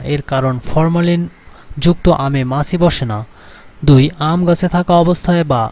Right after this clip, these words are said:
গাছ পাকা আম হলে লক্ষ্য করে দেখবেন যে আমের শরীরে একরকম সাদাটে ভাব থাকে, কিন্তু ফরমালিন বা অন্য রাসায়নিকে চুবানো আম হবে ঝকঝকে সুন্দর।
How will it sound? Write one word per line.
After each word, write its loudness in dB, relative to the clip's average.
গাছ 0
পাকা -2
আম -4
হলে 2
লক্ষ্য 0
করে 0
দেখবেন -2
যে -4
আমের -2
শরীরে 0
একরকম 2
সাদাটে -2
ভাব -2
থাকে, -4
কিন্তু 0
ফরমালিন 2
বা 2
অন্য 0
রাসায়নিকে 0
চুবানো 0
আম -2
হবে 2
ঝকঝকে 0
সুন্দর। 0